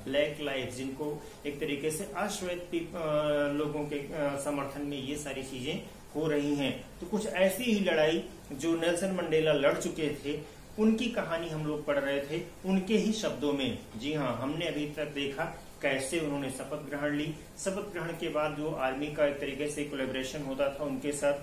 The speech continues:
जो पहले कन्फ्रंटेशन के साथ थी, अब वो एक तरीके से कंस्ट्रक्टिव सपोर्टर के रूप में, यानी पहले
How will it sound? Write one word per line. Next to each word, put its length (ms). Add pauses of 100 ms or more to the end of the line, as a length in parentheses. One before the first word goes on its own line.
(360)
जो 80
पहले 380
कन्फ्रंटेशन 640
के 200
साथ 220
थी, 280 (280)
अब 180
वो 320 (280)
एक 220
तरीके 280
से 140
कंस्ट्रक्टिव 720
सपोर्टर 580
के 140
रूप 280
में, 180
यानी 200
पहले 380